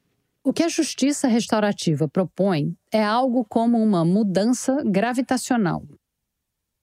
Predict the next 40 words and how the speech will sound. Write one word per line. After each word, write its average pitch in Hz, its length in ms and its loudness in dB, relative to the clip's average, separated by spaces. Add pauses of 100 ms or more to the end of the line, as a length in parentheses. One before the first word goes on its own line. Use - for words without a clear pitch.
(240)
O 285 60 2
centro 285 560 0
não 226 160 2
é 254 120 0
mais 254 220 2
só 196 180 0
o 170 60 -2
crime 190 600 2
e 170 60 2
a 170 100 0
ação 190 260 0
do 180 100 2
criminoso, 170 800 0 (100)
mas 226 220 0
também 220 340 2
o 247 60 2
dano 214 580 0
causado 208 440 0
à 214 40 0
vítima. 156 600 -4 (1400)
O 269 100 -2
que 320 140 2
muda 240 540 2
é 208 100 0
que 240 120 0
a 226 60 2
vítima 247 420 0
é - 20 2
chamada 170 540 0
a - 20 2
se 202 140 -4
sentar 220 420 0
na 254 100 2
mesa 180 460 2
que 240 120 -2
decide 233 600 2
esse 214 220 0
processo 185 640 -2
de 185 80 -2
penalização. 190 840 0